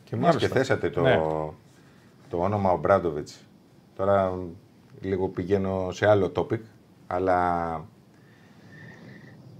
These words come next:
Speaker 1: επειδή είναι ένα πολύ ευαίσθητο πρόσωπο στην ιστορία του Παναθηναϊκού, κάποια στιγμή,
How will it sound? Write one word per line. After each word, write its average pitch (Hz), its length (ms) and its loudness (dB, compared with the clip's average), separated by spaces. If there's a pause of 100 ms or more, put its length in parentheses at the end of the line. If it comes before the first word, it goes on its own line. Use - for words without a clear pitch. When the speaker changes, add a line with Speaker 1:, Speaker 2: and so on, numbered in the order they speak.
Speaker 1:
επειδή 113 340 2
είναι 156 140 4
ένα 151 140 6
πολύ 127 260 6
ευαίσθητο 98 1000 8
πρόσωπο 92 640 2 (360)
στην - 220 -2
ιστορία 98 400 6
του 82 60 -10
Παναθηναϊκού, 87 640 -2 (1300)
κάποια 143 360 8
στιγμή, 101 580 0